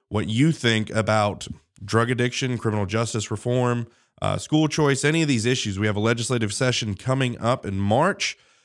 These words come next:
and they need to hear from you, and this is a really convenient way to do that. We can't, uh, be more proud to have Jim Hicks, and Quick Letter is the sponsor of this show, so please go there. Um, your app store, Quick Letter app, download it, and start writing your representatives today.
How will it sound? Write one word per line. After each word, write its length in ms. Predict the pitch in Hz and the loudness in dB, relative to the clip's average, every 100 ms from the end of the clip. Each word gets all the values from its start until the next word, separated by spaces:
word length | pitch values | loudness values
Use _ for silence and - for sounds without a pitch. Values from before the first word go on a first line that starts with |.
| _ _ | _ _
and 180 | 123 127 | 0 2
they 140 | 139 151 | 4 4
need 280 | 131 143 135 | 4 4 2
to 100 | 127 | 2
hear 200 | 156 180 | 0 0
from 220 | 113 101 | -2 0
you, 260 | 98 101 | 2 0
and 160 | - 107 | 0 0
this 140 | 120 | 0
is 80 | 113 | 0
a 80 | 101 | 0
really 340 | 98 135 151 | 2 4 4
convenient 460 | 127 120 113 120 101 | 2 0 0 0 0
way 120 | 107 | 0
to 80 | 101 | 0
do 180 | 101 101 | 0 2
that. 260 | 98 101 | 2 0
We 140 | 101 98 | -2 -4
can't, 320 | 120 120 113 - - | -2 -2 -2 -8 -4
uh, 220 | 104 95 | -2 -2
be 100 | 92 | 0
more 220 | 107 117 | 2 2
proud 340 | - 120 120 110 | 0 2 2 2
to 60 | 104 | 0
have 240 | 101 92 _ - - | 0 -2 _ -18 -12
Jim 200 | - 127 | -2 0
Hicks, 240 | 120 123 110 | 2 0 -2
and 100 | 104 | -2
Quick 220 | 127 127 | -2 2
Letter 260 | 123 113 113 | 2 2 2
is 360 | 104 98 90 - | 0 0 -2 -8
the 140 | 95 98 | -8 -6
sponsor 540 | - 123 127 - 107 | -2 -2 -2 -2 -2
of 120 | 110 | 0
this 140 | 101 95 | 0 -2
show, 380 | - 147 135 123 | 2 2 2 0
so 180 | - | -2
please 300 | 90 139 131 | -2 0 2
go 180 | 120 120 | 2 2
there. 340 | 117 113 110 - _ _ _ _ - | 4 2 0 -4 _ _ _ _ -2
Um, 480 | 101 98 92 92 - - | 0 0 -2 -6 -10 -2
your 220 | 113 131 | 2 2
app 200 | 123 120 | 2 -2
store, 300 | 127 113 107 | -2 0 0
Quick 320 | - 139 139 | 0 0 2
Letter 220 | 123 113 | 2 2
app, 280 | 104 104 - | 2 0 0
download 420 | 117 120 117 110 | 0 2 2 2
it, 120 | 110 98 | 0 -2
and 160 | 98 | -8
start 300 | - 117 113 | -2 -2 -2
writing 440 | 90 104 107 107 101 | 0 2 2 0 0
your 120 | 92 | -2
representatives 800 | 92 104 98 101 98 95 92 - | 0 -2 0 0 0 -2 -4 -6
today. 560 | - 87 90 - 95 | -8 -4 -2 -4 -10